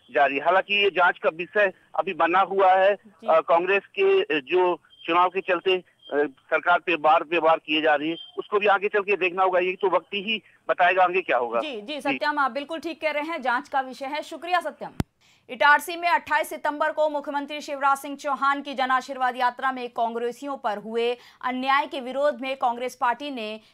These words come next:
Speaker 2: पीपल चौक पर धरना प्रदर्शन किया। कांग्रेसियों ने जमकर नारेबाजी की। कांग्रेसियों ने विरोध प्रदर्शन के पश्चात राज्यपाल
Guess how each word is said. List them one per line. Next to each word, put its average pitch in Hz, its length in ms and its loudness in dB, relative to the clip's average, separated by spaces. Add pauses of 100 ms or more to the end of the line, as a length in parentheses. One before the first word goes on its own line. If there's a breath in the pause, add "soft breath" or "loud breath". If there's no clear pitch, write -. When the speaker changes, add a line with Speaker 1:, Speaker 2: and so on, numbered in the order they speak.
(120)
Speaker 2:
पीपल 339 280 2
चौक 277 280 -2
पर 240 160 -2
धरना 220 300 -4
प्रदर्शन 165 440 -12
किया। 147 240 -16 (360 soft breath)
कांग्रेसियों 269 460 -2
ने 285 140 -6
जमकर 277 320 0
नारेबाजी 254 560 0
की। 311 160 -10
कांग्रेसियों 262 520 -6
ने 269 260 -8 (240 soft breath)
विरोध 277 380 2
प्रदर्शन 269 420 -6
के 277 120 -2
पश्चात 247 560 0
राज्यपाल 254 1000 -2